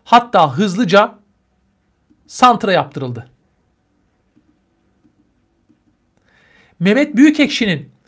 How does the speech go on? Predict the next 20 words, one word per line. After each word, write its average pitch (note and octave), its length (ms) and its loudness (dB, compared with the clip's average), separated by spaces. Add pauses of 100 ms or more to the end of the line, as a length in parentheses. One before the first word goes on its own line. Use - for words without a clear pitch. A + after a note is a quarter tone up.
(320)
istifasını A#3+ 680 2
istememek A3+ 720 0 (320)
Fenerbahçe'nin A#3 840 2
bu B3+ 60 -2
saatten A#3 420 0
sonra F3+ 240 -6
şampiyonluk A3+ 560 -4
mücadelesini F#3+ 640 -2
zayıf G3 360 0
kılmakla G#3+ 520 -4
eşdeğerdir. F#3 720 -2 (260)
Fenerbahçe A3 520 0
istifasını G3 500 -6
istemeli. B2+ 400 -10 (480)
Çok C4+ 220 -2
net C4+ 220 -6 (200)
bazı A3+ 260 4
şeyler A3+ 320 0
belli G3+ 240 0
yani. C#3+ 340 -2